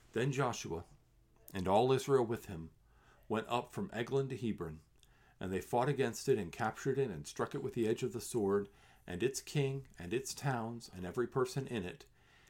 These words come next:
He left none remaining, as he had done to Eglon, and devoted it to destruction and every person in it. Then Joshua and all Israel with him turned back to Debir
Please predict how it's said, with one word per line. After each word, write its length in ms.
He 340
left 380
none 280
remaining, 520
as 180
he 100
had 140
done 220
to 180
Eglon, 380
and 120
devoted 420
it 140
to 80
destruction 680
and 180
every 380
person 560
in 140
it. 240
Then 380
Joshua 640
and 120
all 340
Israel 360
with 260
him 240
turned 360
back 340
to 100
Debir 480